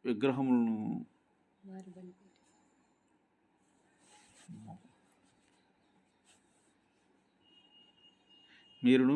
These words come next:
Speaker 1: మీ దేవుడైన యెహోవా మిమ్మల్ని ఆశీర్వదించి మీకు కలుగజేసిన మీ కుటుంబములను మీ దేవుడైన యెహోవా సన్నిధిని భోజనం చేసి మీ డాష్ యందు సంతోషింపవలను, చేతి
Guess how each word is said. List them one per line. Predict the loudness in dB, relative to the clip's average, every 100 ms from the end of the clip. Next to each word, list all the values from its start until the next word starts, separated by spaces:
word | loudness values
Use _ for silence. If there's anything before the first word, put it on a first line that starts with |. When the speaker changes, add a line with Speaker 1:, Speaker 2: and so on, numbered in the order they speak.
| 2
Speaker 1:
మీ | 2
దేవుడైన | 2 2 0 -2
యెహోవా | -4 -4 -4 -6
మిమ్మల్ని | -8 -8 -6
ఆశీర్వదించి | -6 -4 -6 -6 -6 -6
మీకు | -4 -6
కలుగజేసిన | -6 -6 -8 -10 -10 -10
మీ | -8
కుటుంబములను | -6 -4 -4 -6 -8 -8 -8
మీ | -6
దేవుడైన | -6 -6 -8 -8 -10
యెహోవా | -6 -4 -6 -8
సన్నిధిని | -10 -10 -12 -12 -8
భోజనం | -8 -6 -8 -10
చేసి | -12 -12 -12 -16 _ _ -20 -20 -20 -20 _ -4
మీ | -4 0
డాష్ | 2 2 2 -4
యందు | -2 -4
సంతోషింపవలను, | -6 -8 -8 -10 -10 -8 -10 -10 -12 -6
చేతి | -6 -6